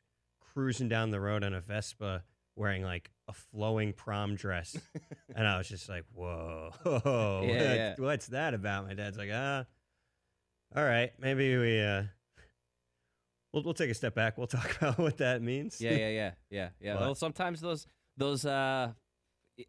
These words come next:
Speaker 2: you know, teachable moments,
Speaker 1: Yeah.
Speaker 2: uh, like, literally drive up on a Vespa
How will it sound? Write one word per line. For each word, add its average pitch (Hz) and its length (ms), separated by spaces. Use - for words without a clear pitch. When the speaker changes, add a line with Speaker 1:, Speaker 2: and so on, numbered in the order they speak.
Speaker 2:
you 127 160
know, 104 360
teachable 143 380
moments, 131 600
Speaker 1:
Yeah. 113 320
Speaker 2:
uh, 101 40
like, 110 220
literally 123 500
drive 117 300
up 113 160
on 107 140
a 101 40
Vespa 101 460